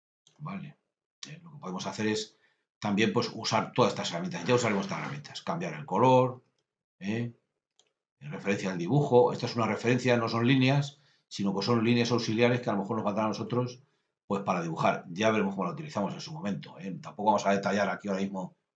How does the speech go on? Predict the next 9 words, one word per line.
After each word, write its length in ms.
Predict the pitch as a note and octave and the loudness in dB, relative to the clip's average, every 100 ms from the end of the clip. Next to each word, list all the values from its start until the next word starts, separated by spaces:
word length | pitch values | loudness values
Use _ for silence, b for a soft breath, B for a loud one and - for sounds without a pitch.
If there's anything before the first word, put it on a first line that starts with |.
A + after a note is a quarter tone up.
| _ | _
todo 180 | G2+ D#2+ | -6 -6
esto, 320 | - - - _ | -8 -14 -20 _
¿eh? 160 | G2 _ B B B B B | -20 _ B B B B B
Y 120 | G#2+ | 0
luego 240 | A#2 C3 C3+ | 4 4 6
tiene, 600 | C3+ B2+ C3 B2+ C3 B2+ | 6 6 6 6 4 4
además 320 | G2 F#2+ A2+ A#2+ | 0 2 2 2
de 60 | |
esta 520 | A#2 - A#2+ A#2 A2+ | 0 2 4 4 2